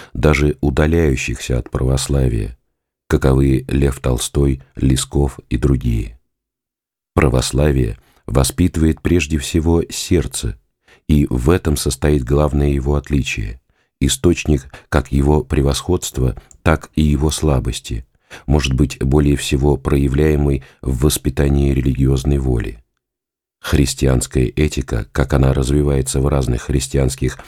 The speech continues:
исповеданиях, хотя и отражает на себе вероучительные их различия, но вместе с тем запечатлена и особым характером разных народов,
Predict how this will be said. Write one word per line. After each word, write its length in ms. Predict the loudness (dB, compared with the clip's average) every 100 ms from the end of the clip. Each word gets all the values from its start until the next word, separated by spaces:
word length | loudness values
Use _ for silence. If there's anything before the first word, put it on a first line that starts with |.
| -20 _ _
исповеданиях, 920 | -4 -2 0 2 2 2 -2 -2 -6 _ _ _ _
хотя 340 | -2 2 2
и 180 | 2 0
отражает 680 | 0 0 0 -2 0 -2 0
на 100 | -2
себе 400 | -2 0 0 0 -8 _
вероучительные 1000 | 0 2 2 0 0 0 2 2 2 0
их 260 | 0 -4
различия, 640 | -2 -2 0 0 0 -4 -4 -8 -12
но 220 | 2 4 4
вместе 540 | 0 2 2 0 -4
с 60 | -4
тем 320 | -2 -2 -4 _ -16
запечатлена 840 | 0 0 2 -2 -2 -2 2 2 0
и 280 | 0 0 0
особым 580 | 0 -2 0 0 2 0
характером 640 | 0 0 0 -2 0 0
разных 480 | 0 0 0 -2 -2
народов, 560 | -2 0 0 -4 -10